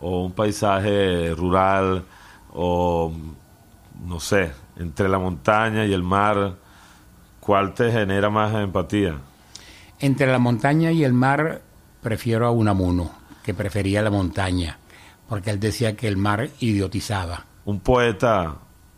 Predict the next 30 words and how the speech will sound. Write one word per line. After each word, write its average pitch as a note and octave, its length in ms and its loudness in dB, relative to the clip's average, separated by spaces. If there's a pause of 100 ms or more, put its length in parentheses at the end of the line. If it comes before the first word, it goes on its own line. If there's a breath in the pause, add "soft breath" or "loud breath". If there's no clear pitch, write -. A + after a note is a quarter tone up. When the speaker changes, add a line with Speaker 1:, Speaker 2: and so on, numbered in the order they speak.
(540 loud breath)
Speaker 1:
Yo F2+ 80 -4
sé G#2+ 100 2
que C#3 80 4
uno, D3+ 180 2
yo A2+ 140 2
sé B2+ 100 2
que D3 120 0
debes C3 320 0
tener G#2+ 240 0
muchos A2 260 -4
poetas G2 420 -2
en G2 120 -6
tu, F#2+ 160 -4
en E2 120 -8
tu E2 120 -14
cantera F2 500 -2
de, G2 200 0
de - 60 -6
Speaker 2:
Neruda. C#3 580 2 (180)
Speaker 1:
elegidos. F#2 280 -2 (120)
Speaker 2:
Eh, C#3+ 80 -6
Speaker 1:
Neruda. C#3 180 -6
Speaker 2:
lo C3 140 4
mío F3 180 0
son F3 200 -2
los E3 100 0
lugares C#3 260 0
comunes. G2+ 400 -4
Speaker 1:
Ujú. E2 320 -8
Speaker 2:
Neruda. G#2+ 640 -2